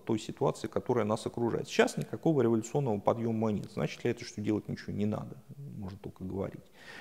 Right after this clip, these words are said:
Нет. А, я считаю, что основную задачу можно сформулировать так. Это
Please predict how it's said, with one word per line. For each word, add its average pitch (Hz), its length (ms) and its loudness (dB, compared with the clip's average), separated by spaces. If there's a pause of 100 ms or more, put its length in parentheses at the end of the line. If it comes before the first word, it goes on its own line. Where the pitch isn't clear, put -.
(120)
Нет. 196 420 4 (120)
А, 107 420 2
я 143 140 -2
считаю, - 260 0
что - 200 -2
основную 117 420 0
задачу 123 340 -2
можно 127 220 -2
сформулировать 104 680 -2
так. - 340 -2
Это - 400 2